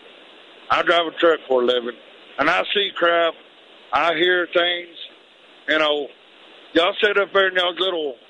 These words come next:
uh, office in the New York. You know, y'all go about all these scientists and, uh,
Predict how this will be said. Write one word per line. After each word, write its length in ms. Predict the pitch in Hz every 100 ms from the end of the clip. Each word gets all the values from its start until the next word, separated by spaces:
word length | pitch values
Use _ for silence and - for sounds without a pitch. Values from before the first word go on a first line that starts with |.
| - - -
uh, 60 |
office 960 | 139 113 107 113 113 151 175 - 180 156 156
in 80 |
the 120 | 147 131 110 - - - - 170
New 80 | 180
York. 440 | 170 175 170 170 - - _ - - - - - - - - -
You 120 | 151
know, 300 | 156 147 151
y'all 280 | 131 151 160 - -
go 160 | 165 175
about 360 | 160 156 147 143 -
all 280 | 139 165 170
these 240 | 165 156 127 - - - - -
scientists 680 | 165 165 160 - 170 156 160
and, 260 | 143 143
uh, 460 | 143 131 120 107 101